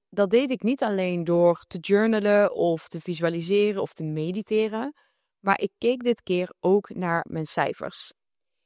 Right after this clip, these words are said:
Dus ik keek objectief naar wat werkte, wat werkte niet,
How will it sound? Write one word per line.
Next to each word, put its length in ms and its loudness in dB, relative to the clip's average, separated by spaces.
Dus 160 -4
ik 140 -8
keek 320 2
objectief 600 -2
naar 260 -2
wat 200 2
werkte, 480 0
wat 160 -2
werkte 320 0
niet, 420 -4